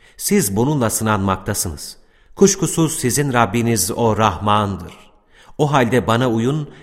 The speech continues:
ve emrime itaat edin." demişti. Şöyle cevap verdiler: "Musa yanımıza dönünceye kadar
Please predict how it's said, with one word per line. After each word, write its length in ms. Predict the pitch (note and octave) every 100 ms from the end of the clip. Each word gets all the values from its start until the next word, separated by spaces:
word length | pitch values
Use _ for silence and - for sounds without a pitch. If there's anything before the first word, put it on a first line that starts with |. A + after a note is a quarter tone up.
| G#2
ve 60 | C3
emrime 460 | C3 D3+ D3+ D#3
itaat 500 | - B2 D#3 D3 D3
edin." 300 | F#2+ F2+ D#2
demişti. 460 | D#2+ C#2+ - - - _ _ _ _ _ _ _ _ _
Şöyle 380 | - D#3 A#2+ F2+
cevap 420 | G#2 F#2+ F2+ -
verdiler: 580 | F#2 D#2+ D#2 D2 D2 - _ _ _ _ _ -
"Musa 440 | B2 E3 - A3
yanımıza 540 | G3 C3 B2 A#2 A#2+ F2
dönünceye 500 | F#2+ C#3 C#3+ F2+ D#2
kadar 360 | E2+ F#2 B2